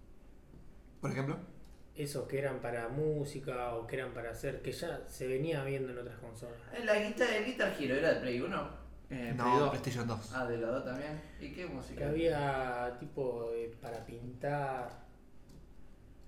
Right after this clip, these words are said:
Speaker 2: Unos
Speaker 1: Ah.
Speaker 2: juegos que eran, no juegos, eran juegos que no eran
Speaker 1: Ah,
Speaker 2: para
Speaker 1: sí,
Speaker 2: jugar.
Speaker 1: había juegos raros. Por ejemplo, de
Speaker 3: Tipo
Speaker 1: preguntas y
Speaker 3: aplicaciones para
Speaker 1: respuestas.
Speaker 2: Sí, quiz, por ejemplo.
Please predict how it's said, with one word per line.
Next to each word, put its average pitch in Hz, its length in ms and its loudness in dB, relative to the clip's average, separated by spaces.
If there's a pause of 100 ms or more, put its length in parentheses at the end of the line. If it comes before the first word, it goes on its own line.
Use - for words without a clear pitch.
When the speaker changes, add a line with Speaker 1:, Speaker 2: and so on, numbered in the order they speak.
(560)
Speaker 2:
Unos 151 140 -4
Speaker 1:
Ah. - 40 -2
Speaker 2:
juegos 156 260 0
que 151 60 0
eran, 135 360 0
no 156 100 0
juegos, 110 480 -2
eran 160 160 2
juegos 190 240 2
que 147 80 -4
no 143 100 0
eran 135 140 0
Speaker 1:
Ah, 113 60 -2
Speaker 2:
para 110 160 -6
Speaker 1:
sí, 220 160 -2
Speaker 2:
jugar. 247 180 10
Speaker 1:
había 202 240 12
juegos 147 360 10
raros. 117 320 10 (280)
Por 120 100 0
ejemplo, 131 500 8
de 120 160 8
Speaker 3:
Tipo 170 180 10
Speaker 1:
preguntas 151 340 12
y 156 120 12
Speaker 3:
aplicaciones 156 240 12
para 196 260 12
Speaker 1:
respuestas. 139 840 12 (640)
Speaker 2:
Sí, 180 340 -4
quiz, 202 280 2
por 131 160 -2
ejemplo. 131 400 -4